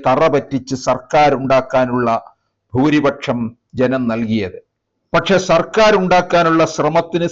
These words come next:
സിദ്ധരാമയ്യയുടെയും ശിവകുമാറിന്റെ അധികാര തർക്കം പ്രതിബന്ധം തീർത്തത് കോൺഗ്രസിന് നാണക്കേടുണ്ടാക്കി. തെരഞ്ഞെടുപ്പ് ഫലം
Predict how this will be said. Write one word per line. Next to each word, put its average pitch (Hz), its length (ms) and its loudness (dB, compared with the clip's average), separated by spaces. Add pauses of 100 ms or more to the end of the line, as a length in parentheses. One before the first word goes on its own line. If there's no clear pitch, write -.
സിദ്ധരാമയ്യയുടെയും 160 1160 0 (100)
ശിവകുമാറിന്റെ 156 800 0 (120)
അധികാര 165 420 2 (160)
തർക്കം 135 340 -4 (800)
പ്രതിബന്ധം 185 640 2 (140)
തീർത്തത് 143 480 0 (600)
കോൺഗ്രസിന് 156 600 0 (140)
നാണക്കേടുണ്ടാക്കി. 135 960 -4 (480)
തെരഞ്ഞെടുപ്പ് 185 580 2
ഫലം 180 220 4